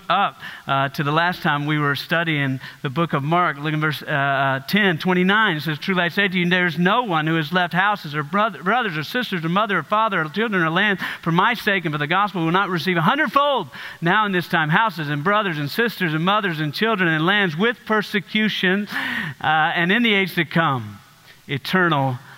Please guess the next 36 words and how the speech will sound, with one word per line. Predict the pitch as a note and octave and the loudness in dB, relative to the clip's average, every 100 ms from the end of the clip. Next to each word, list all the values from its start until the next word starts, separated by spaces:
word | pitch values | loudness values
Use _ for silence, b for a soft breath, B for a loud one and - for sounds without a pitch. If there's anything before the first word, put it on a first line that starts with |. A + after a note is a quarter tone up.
| B - | B -4
life." | D3+ F3+ F3+ D3+ | 0 2 0 0
And | D#3+ C#3+ | -2 0
so | G3 | 0
he, | E3+ G#3 G#3+ | 4 4 4
he, | F#3+ A3 G#3+ | 2 2 0
pro-, | - - G#3 A#3 - | -4 0 2 2 2
uh, | G3 G3 | 2 2
he, | A3+ A#3+ | 0 2
he | A#3 | 0
promises | B3 G3+ A#3 A#3 F3+ F3+ C3+ | 0 2 2 2 0 0 0
great | F#3+ G#3+ C4 B3 B B B | 2 2 2 -2 B B B
honor, | - A3+ A3 F3+ | 2 2 2 0
but | F#3+ F3 | 0 -2
before | F3 - C4 C#4 | -2 0 2 2
receiving | C4+ A#3 - - C4+ C4 G#3+ G3+ F#3+ | 2 -2 -4 0 2 4 2 2 2
this | G3 - | 2 0
great | F#3+ A3 B3+ A3 | 0 2 0 0
honor | G#3 A3 G#3 | 0 2 0
that | F3 | 0
he | E3+ | 0
promised | E3+ G#3 G#3 F3 | 2 2 2 0
for | F3 | 0
all | F#3 G3+ | 2 0
who | E3+ | 0
follow | F#3 F3 E3+ | 0 2 2
him, | |
all | E3+ F3 | 2 0
who | F3+ | 0
follow | D#3 F3 E3 | 0 0 2
him | D#3+ D#3 | 0 0
must | C#3+ - | -2 -2
suffer | C3 B2+ | -4 -4
with | A#2+ A2 | -8 -10
him. | A2+ _ - - _ _ _ _ _ _ _ _ _ _ _ _ _ _ _ - _ _ _ _ _ | -12 _ -20 -20 _ _ _ _ _ _ _ _ _ _ _ _ _ _ _ -20 _ _ _ _ _
Romans | C3+ C#3 C#3+ | -6 -2 0
eight, | E3 D3 | 0 -2